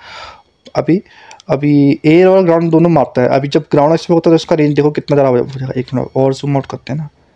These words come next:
ये देखो थोड़ा सा ज़्यादा बड़ा हो गया ना, और damage भी वही है, खूब अच्छा damage देता है। यहाँ पर देख सकते हो भैया, अभी ये थर्टी का damage देता है,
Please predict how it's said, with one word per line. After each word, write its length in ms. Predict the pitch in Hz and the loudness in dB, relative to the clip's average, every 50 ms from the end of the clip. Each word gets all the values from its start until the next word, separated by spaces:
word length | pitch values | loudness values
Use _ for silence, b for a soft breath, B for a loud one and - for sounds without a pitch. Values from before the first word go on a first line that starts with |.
| _ _ _ _ _ _ _ _ _ - | _ _ _ _ _ _ _ _ _ -10
ये 60 | - | -8
देखो 240 | - - 143 139 147 _ _ _ _ _ _ _ _ _ | -8 -6 -8 -10 -12 _ _ _ _ _ _ _ _ _
थोड़ा 160 | - - 139 139 | -4 -2 -2 -2
सा 60 | 139 | 0
ज़्यादा 220 | - 147 143 160 160 | 2 2 2 4 4
बड़ा 140 | 170 170 | 4 4
हो 100 | 170 160 | 2 2
गया 100 | 160 147 160 | 2 0 -2
ना, 120 | 180 143 - _ _ _ _ _ _ _ _ _ _ _ _ _ | -2 -6 -10 _ _ _ _ _ _ _ _ _ _ _ _ _
और 220 | 160 139 143 143 135 | -2 0 0 0 2
damage 340 | 147 151 156 175 170 160 | 2 2 2 2 0 2
भी 60 | 170 165 | 2 2
वही 200 | 160 160 156 156 | 4 2 2 2
है, 100 | 160 196 226 _ _ _ _ _ _ _ - | 0 -2 -4 _ _ _ _ _ _ _ -4
खूब 140 | - 170 170 | 0 0 2
अच्छा 200 | 165 165 - 165 | 2 2 0 0
damage 240 | 151 151 151 151 143 | 0 0 0 0 0
देता 220 | 139 135 135 - | -2 -2 -2 -2
है। 60 | 135 | -2
यहाँ 100 | 139 135 | 0 0
पर 120 | 131 - 143 | 0 -2 -2
देख 180 | 143 151 147 | -2 -2 -4
सकते 220 | - - 147 - 131 | -4 -6 -10 -8 -8
हो 60 | 123 | -8
भैया, 180 | 120 123 117 131 B B B B B B B B B - | -8 -8 -10 -12 B B B B B B B B B -4
अभी 260 | 143 135 131 139 139 143 | -4 -2 0 2 2 4
ये 220 | 139 143 143 143 175 - b b b b b b _ _ _ _ _ _ _ _ _ - | 4 4 4 2 0 -4 b b b b b b _ _ _ _ _ _ _ _ _ -6
थर्टी 260 | - 147 143 - 165 | -4 -4 -2 0 0
का 180 | 160 170 165 160 | 2 2 2 2
damage 320 | 151 156 147 151 151 151 | 2 0 0 0 -2 -4
देता 180 | - - - 139 | -4 -6 -6 -6
है, 100 | 156 | -6